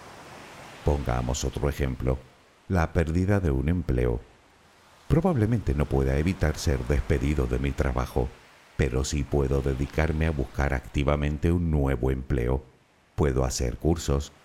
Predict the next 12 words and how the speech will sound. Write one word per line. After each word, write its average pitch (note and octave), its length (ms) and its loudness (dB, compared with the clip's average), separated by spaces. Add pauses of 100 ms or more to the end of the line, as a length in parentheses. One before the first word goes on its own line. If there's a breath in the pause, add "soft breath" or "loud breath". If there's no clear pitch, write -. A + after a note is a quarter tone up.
prepararme, C2+ 840 0 (320)
entablar C#2+ 640 0
nuevas C2+ 400 0
relaciones. C#2 800 0 (760)
Incluso D#3 460 2
puedo D#2+ 320 4
aprovechar C2+ 640 0
el D2+ 80 2
momento E2 500 2 (320)
como E2+ 240 4
una A2 280 2
oportunidad A2 840 0